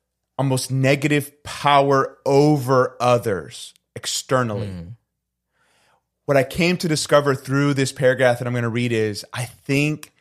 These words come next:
Speaker 1: it's actually calling me to develop an inner power to control myself, which is a throwback to Marcus Aurelius. I think at the
Speaker 2: Yes.
Speaker 1: end of the day, he's all about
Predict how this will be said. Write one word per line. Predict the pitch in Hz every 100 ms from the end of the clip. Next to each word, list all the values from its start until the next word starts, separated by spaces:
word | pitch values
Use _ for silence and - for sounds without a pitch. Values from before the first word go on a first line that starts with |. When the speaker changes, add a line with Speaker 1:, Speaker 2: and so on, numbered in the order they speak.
| _ _ -
Speaker 1:
it's | 120
actually | 123 127 - 127
calling | - - 117 127 139 147
me | 147 156 156 _ _ _
to | - 143
develop | 127 117 107 120 127 127 127 - _ _ _ _ _ _ _ _ _ -
an | 127 -
inner | 147 151 151
power | 131 - 139 135 131 131 127 127 - _ _ _ _ _ -
to | -
control | - 151 123 - - 131 135 131
myself, | 110 95 - - 131 104 85 - - _ _ -
which | 143 - - _ _ -
is | 143
a | 131
throwback | - 139 143 131 131 127
to | - 139 131 127
Marcus | 120 120 120 127
Aurelius. | 131 160 185 123
I | 117
think | - 156 147
at | 135
the | 135
Speaker 2:
Yes. | 135
Speaker 1:
end |
of | 135
the | 143
day, |
he's | 165 143
all | 131 135
about | 127 123 123